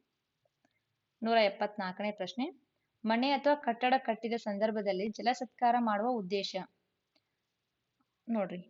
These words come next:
ಆಪ್ಷನ್ ಎ ನೀರಿನೊಂದಿಗೆ ಸತ್ಕರಿಸಿ ಸಿಮೆಂಟ್ ಅನ್ನು ಮೃದು ಮಾಡುವುದು, ಆಪ್ಷನ್ ಬಿ ನೀರಿನೊಂದಿಗೆ ಸತ್ಕರಿಸಿ ಸಮೆ-, ಸಿಮೆಂಟ್ ಅನ್ನು ಗಟ್ಟಿ ಮಾಡುವುದು, ಆಪ್ಷನ್ ಸಿ ಸಿಮೆಂಟ್ ಗಟ್ಟಿಯಾಗುವ ಪ್ರಕ್ರಿಯೆಯನ್ನು ತಡೆ ಮಾಡಲು, ಆಪ್ಷನ್ ಡಿ ಸಿಮೆಂಟಿನ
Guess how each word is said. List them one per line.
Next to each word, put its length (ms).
ಆಪ್ಷನ್ 360
ಎ 100
ನೀರಿನೊಂದಿಗೆ 580
ಸತ್ಕರಿಸಿ 560
ಸಿಮೆಂಟ್ 400
ಅನ್ನು 160
ಮೃದು 280
ಮಾಡುವುದು, 440
ಆಪ್ಷನ್ 340
ಬಿ 120
ನೀರಿನೊಂದಿಗೆ 560
ಸತ್ಕರಿಸಿ 580
ಸಮೆ-, 440
ಸಿಮೆಂಟ್ 420
ಅನ್ನು 180
ಗಟ್ಟಿ 280
ಮಾಡುವುದು, 420
ಆಪ್ಷನ್ 320
ಸಿ 160
ಸಿಮೆಂಟ್ 420
ಗಟ್ಟಿಯಾಗುವ 600
ಪ್ರಕ್ರಿಯೆಯನ್ನು 720
ತಡೆ 200
ಮಾಡಲು, 400
ಆಪ್ಷನ್ 300
ಡಿ 160
ಸಿಮೆಂಟಿನ 520